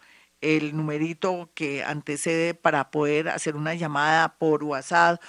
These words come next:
o un mensaje por WhatsApp, puede poner el más cincuenta y siete, tres diecisiete, dos sesenta y cinco, cuarenta cuarenta.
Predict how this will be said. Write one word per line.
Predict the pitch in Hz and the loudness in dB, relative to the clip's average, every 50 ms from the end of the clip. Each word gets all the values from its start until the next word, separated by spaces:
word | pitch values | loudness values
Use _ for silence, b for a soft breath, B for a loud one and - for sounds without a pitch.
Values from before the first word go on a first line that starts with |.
| B B B B | B B B B
o | - 170 175 180 196 202 208 214 - _ _ | 4 6 8 8 8 8 6 2 -6 _ _
un | - 170 165 156 | -6 -2 -2 -2
mensaje | 165 170 165 - 175 165 175 190 | -2 -2 -2 -2 -2 -2 -2 -6
por | - - 175 160 | -6 -6 -4 -4
WhatsApp, | 156 143 139 151 - 220 202 233 226 - | -4 -4 -4 -4 -4 -2 -2 -2 -4 -4
puede | - 170 156 160 170 | 0 2 2 2 2
poner | 165 - 170 156 160 165 185 208 202 - _ _ _ - | -2 -4 -6 -4 -2 -2 -2 -4 -6 -10 _ _ _ -6
el | 156 160 156 | -4 -4 -2
más | 156 165 175 185 - | -2 0 0 0 -2
cincuenta | - 190 175 - 165 151 - 165 | -4 -10 -8 -8 -8 -8 -8 -10
y | 165 | -6
siete, | - - 320 294 - 285 277 262 B B B B B B _ | -2 -2 -2 0 0 -2 -2 -2 B B B B B B _
tres | - 160 165 160 151 | -2 0 0 0 -2
diecisiete, | 160 160 160 - 151 156 - 294 311 330 320 - 269 | -4 -4 -4 -6 -6 -4 -4 -2 -2 -2 -2 0 0
dos | 247 208 180 175 170 | 0 0 0 -2 -4
sesenta | - 190 165 - 175 160 151 151 | -8 -10 -10 -12 -12 -12 -10 -12
y | 143 | -12
cinco, | 147 - 190 175 160 - 165 170 - | -10 -12 -14 -12 -6 -6 -6 -6 -4
cuarenta | - 156 151 147 147 151 151 147 143 - - 127 | -2 0 0 0 0 -2 -4 -6 -8 -8 -10 -10
cuarenta. | - - 139 127 123 127 135 139 147 - - 123 | -6 -6 -6 -6 -6 -8 -12 -14 -14 -16 -16 -18